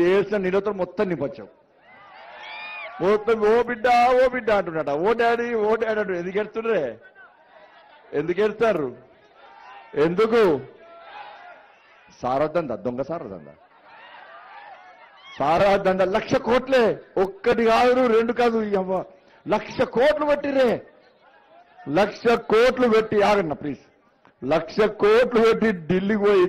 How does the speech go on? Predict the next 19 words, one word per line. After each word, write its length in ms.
దొంగ 240
సారా 240
దందా 340
చేస్తే, 440
అంటే 140
దాన్ని 360
ఇంగ్లీష్లో 480
స్టైల్గా 440
లిక్కర్ 400
అంటారు 240
అన్నట్టు. 220
మన 120
సార్కు, 460
మన 100
సార్కు 320
ఇష్టమైన 380
స్కీమ్, 340
స్కామ్ 320
అది. 140